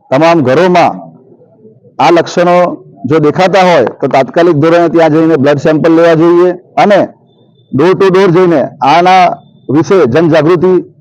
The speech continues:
લાવવી જરૂરી છે. કેમ કે આ લક્ષણો સુધી હાલના, હાલમાં ભરૂચના અંદર કોઈ પણ પ્રજાને ખબર નથી, ત્યારે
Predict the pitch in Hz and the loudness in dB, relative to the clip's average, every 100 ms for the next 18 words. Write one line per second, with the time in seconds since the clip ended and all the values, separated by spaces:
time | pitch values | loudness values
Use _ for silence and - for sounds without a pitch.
0 | 127 143 160 180 139 165 160 139 104 - | -4 0 2 0 0 0 0 -2 -4 -8
1 | _ _ - 175 175 185 202 - _ _ | _ _ -6 -2 0 0 -2 -4 _ _
2 | _ - 139 196 196 - 190 190 170 - | _ -6 0 2 0 0 -2 0 -2 -4
3 | _ _ _ _ _ _ 165 160 185 139 | _ _ _ _ _ _ -4 0 0 2
4 | 160 196 180 131 127 151 175 180 147 143 | 2 2 0 0 0 0 2 2 0 0
5 | 170 175 175 170 170 156 151 180 165 - | -2 0 0 2 0 -2 -2 -2 -4 -8
6 | _ - - - 143 156 175 170 - 147 | _ -20 -12 -4 0 2 0 -2 -2 -2
7 | 180 190 160 117 - - 196 139 | 0 0 0 -2 0 0 2 0